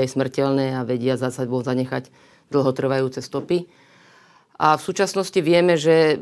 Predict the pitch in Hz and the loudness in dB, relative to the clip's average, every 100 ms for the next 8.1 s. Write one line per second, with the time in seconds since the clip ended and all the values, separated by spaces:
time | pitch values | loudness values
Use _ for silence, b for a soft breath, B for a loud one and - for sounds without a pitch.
0 | - - 151 147 131 - _ _ _ _ | -6 -2 2 2 0 -8 _ _ _ _
1 | _ _ 127 - _ - 165 185 208 170 | _ _ -16 -16 _ 2 4 6 6 4
2 | 147 139 139 139 135 135 135 143 147 143 | 2 0 -2 0 0 0 2 4 4 2
3 | 135 127 117 117 123 143 127 139 127 117 | 2 0 -4 -4 0 0 0 -4 -4 -4
4 | 131 135 135 135 127 - 156 165 165 - | 0 -2 -2 -4 -4 2 4 4 0 -6
5 | b b b _ 123 139 147 139 131 139 | b b b _ -2 2 4 4 2 0
6 | 147 - 160 160 160 147 147 139 139 135 | 0 0 2 2 2 4 2 2 2 2
7 | 135 139 139 131 135 131 131 135 135 131 | 0 0 -6 0 0 2 2 2 2 0
8 | 131 | -4